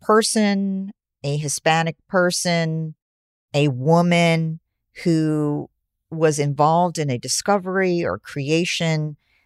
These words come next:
that is, has tried to be removed from or sanitized from the credit that has just been suppressed. And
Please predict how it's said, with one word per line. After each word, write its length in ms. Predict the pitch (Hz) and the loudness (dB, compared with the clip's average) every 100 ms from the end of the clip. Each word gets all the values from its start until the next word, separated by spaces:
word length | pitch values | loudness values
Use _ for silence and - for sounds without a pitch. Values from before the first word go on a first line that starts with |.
| _ | _
that 400 | 156 143 147 139 - | -10 0 2 2 0
is, 520 | 147 139 135 - - - | 0 0 -2 -8 -10 -6
has 320 | 156 143 - | -6 -6 -8
tried 460 | - 147 143 143 - | -4 0 2 0 -4
to 80 | 143 | -8
be 540 | 135 131 127 127 127 - | -4 -4 -4 -4 -6 -10
removed 560 | 147 156 156 165 165 156 | -4 0 2 2 0 -4
from 400 | - 151 139 131 | -8 -2 0 0
or 60 | 117 | -4
sanitized 880 | - 156 147 143 151 131 131 - | -2 -2 -2 -4 -2 -2 -2 -6
from 380 | - 131 120 120 | -4 -2 -2 -4
the 100 | 127 | -8
credit 360 | - 120 107 85 _ _ _ _ _ _ _ _ _ - | -2 0 0 -2 _ _ _ _ _ _ _ _ _ -6
that 140 | 127 | -4
has 140 | 127 | -4
just 280 | - 127 - | -4 -4 -4
been 360 | 131 117 107 107 _ | -4 -4 -4 -8 _
suppressed. 800 | - 113 - 107 71 - - - _ _ | -8 -8 -2 -2 -2 -6 -8 -12 _ _
And 320 | 131 131 127 | -10 -8 -8